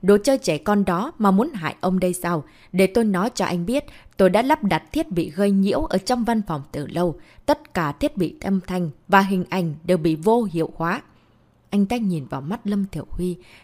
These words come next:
như thể anh ta đang nhìn một tên hề đang nhảy, đầy khinh bỉ. "Đấu với tôi sao? Anh còn non lắm."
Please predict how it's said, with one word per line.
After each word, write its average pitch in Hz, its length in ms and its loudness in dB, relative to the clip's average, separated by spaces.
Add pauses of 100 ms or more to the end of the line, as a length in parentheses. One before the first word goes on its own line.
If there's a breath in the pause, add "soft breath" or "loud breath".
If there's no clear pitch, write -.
như 254 140 4
thể 156 260 -6
anh 185 160 -2
ta 165 240 -6
đang 240 260 -4
nhìn 170 160 -2
một 143 160 -8
tên 247 200 -4
hề 160 180 -6
đang 214 260 -4
nhảy, 160 240 -6 (300 soft breath)
đầy 190 180 2
khinh 233 340 -4
bỉ. 151 220 -4 (480 soft breath)
"Đấu 185 220 2
với 269 140 4
tôi 196 240 2
sao? 170 360 -2 (140)
Anh 214 140 -2
còn 156 340 -6
non 185 240 0
lắm." 190 260 -4